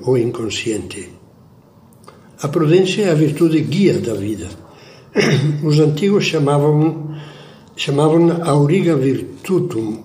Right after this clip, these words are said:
o cocheiro que tem as rédeas do carro das virtudes e as dirige. Sobre essa virtude,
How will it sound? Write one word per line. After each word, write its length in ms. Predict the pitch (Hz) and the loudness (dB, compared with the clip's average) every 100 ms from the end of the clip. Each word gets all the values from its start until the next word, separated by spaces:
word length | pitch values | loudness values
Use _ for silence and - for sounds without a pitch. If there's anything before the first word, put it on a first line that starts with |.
| - | -4
o 120 | 147 | -4
cocheiro 840 | 147 156 143 - - 185 160 - | -2 -2 0 -2 2 4 4 2
que 160 | 202 - | -4 -8
tem 220 | - 160 | -6 -4
as 100 | 127 101 107 | -4 -6 -8
rédeas 480 | 131 175 151 143 113 | -2 -2 0 0 -2
do 140 | 120 | -4
carro 300 | 113 151 139 | -2 0 0
das 160 | 127 120 | 0 0
virtudes 640 | 120 107 - 175 185 175 - - - | -2 -4 -2 0 0 0 -6 -16 -6
e 80 | 151 | 0
as 120 | 147 | 2
dirige. 720 | 170 160 120 101 95 - - - - - - - - - - - - - - - - - - | 2 2 0 -2 -6 -10 -14 -20 -20 -20 -20 -20 -20 -20 -20 -18 -18 -18 -18 -20 -20 -20 -20
Sobre 720 | - 160 151 135 127 127 - - - - - - - | -6 0 2 4 4 0 -4 -12 -18 -20 -20 -20 -12
essa 240 | - 127 135 | -8 -4 -2
virtude, 720 | 135 127 - 185 123 110 | -2 -2 0 0 2 -2